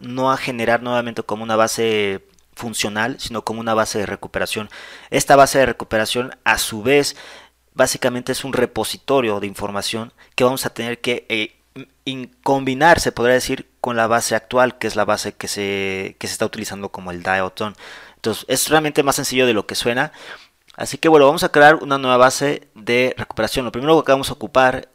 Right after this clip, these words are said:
es la locación donde encontraremos dos cosas. Los archivos de punto log, que son los logs de transacción, dejémoslo en los logs, y nuestro punto E D B,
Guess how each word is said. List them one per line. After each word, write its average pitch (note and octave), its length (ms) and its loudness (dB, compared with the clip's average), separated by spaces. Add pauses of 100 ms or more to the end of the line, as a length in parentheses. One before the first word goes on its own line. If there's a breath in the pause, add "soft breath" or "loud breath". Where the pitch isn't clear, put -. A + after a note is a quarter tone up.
es A2+ 140 -2
la A#2+ 100 4
locación C3 760 -4 (380)
donde A2+ 220 -4
encontraremos A2 1040 -4
dos - 420 -2
cosas. - 480 -6 (360 loud breath)
Los A2+ 200 0
archivos E3 680 0 (180)
de G#2+ 540 -4
punto C3+ 260 -2
log, B2 320 0
que - 100 -10
son A2+ 200 -8
los A2 380 -6
logs A2+ 360 -2 (120)
de G2+ 100 -8
transacción, G2 600 -10 (460)
dejémoslo E3 460 -4
en A2 80 -4
los G#2 240 -2
logs, - 380 -2 (680 loud breath)
y D3+ 100 4
nuestro C3 460 -2
punto C#3 340 -2
E B2+ 80 4
D A#2+ 100 2
B, G#2 280 -4